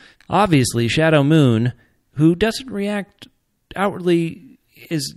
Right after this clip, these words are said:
to the unbelievable things that are happening as one might <laughs> in these situations, uh, he's found himself a bit of trouble.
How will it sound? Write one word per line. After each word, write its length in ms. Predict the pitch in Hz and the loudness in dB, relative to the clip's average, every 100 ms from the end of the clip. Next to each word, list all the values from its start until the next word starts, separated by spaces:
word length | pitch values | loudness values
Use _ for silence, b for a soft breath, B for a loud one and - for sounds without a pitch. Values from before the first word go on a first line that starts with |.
| - | -4
to 80 | 151 | 0
the 160 | 139 | 2
unbelievable 800 | 160 160 143 151 165 170 151 147 | 2 0 -2 -2 0 0 2 0
things 240 | 139 165 143 | 2 0 0
that 120 | 131 | 0
are 60 | 127 | 2
happening 420 | 151 - 135 123 | 0 0 -2 -2
as 140 | 120 | -4
one 300 | 139 151 143 | -4 -2 -2
might 440 | 123 139 170 - - | 0 0 0 -2 -2
<laughs> 40 | |
in 240 | 139 139 143 | 0 2 2
these 300 | 175 - - | 2 0 2
situations, 760 | 165 143 127 123 120 123 123 - B B B B | 0 2 0 0 0 -4 -4 -10 B B B B
uh, 180 | 139 139 | 0 0
he's 320 | 139 180 165 | -4 -10 -8
found 300 | 165 160 156 | -4 -4 -4
himself 460 | 151 139 143 127 - | -4 -4 -4 -4 -6
a 80 | 123 | -6
bit 300 | 120 123 135 - | -2 -2 -4 -6
of 240 | 123 110 | -10 -10
trouble. 440 | - 113 98 - | -8 -6 -6 -10